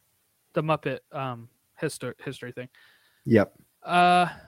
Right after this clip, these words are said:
Speaker 1: Muppet three D. Muppet Vision three D.
Speaker 2: I, I like it. I know, I know my mom is not a fan of it. <laughs>
Speaker 1: Really?
Speaker 2: Yeah, she really doesn't. My dad loves it. Uh, I,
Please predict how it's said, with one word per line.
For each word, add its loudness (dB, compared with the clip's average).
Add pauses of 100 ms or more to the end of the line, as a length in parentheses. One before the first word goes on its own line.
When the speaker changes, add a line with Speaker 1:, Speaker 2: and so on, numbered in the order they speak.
(240)
Speaker 1:
Muppet 2
three -4
D. -2 (440)
Muppet -8
Vision -6
three -10
D. -12 (1500)
Speaker 2:
I, 8 (100)
I 8
like 6
it. -12 (1500)
I -6
know, 0
I -4
know 0
my -2
mom -6
is -14
not -12
a -18
fan -14
of -16
it. -12 (340)
<laughs> -2
Speaker 1:
Really? -8 (640)
Speaker 2:
Yeah, -6
she -6
really 2
doesn't. -4
My 2
dad 4
loves -4
it. -2 (580)
Uh, 0 (680)
I, 10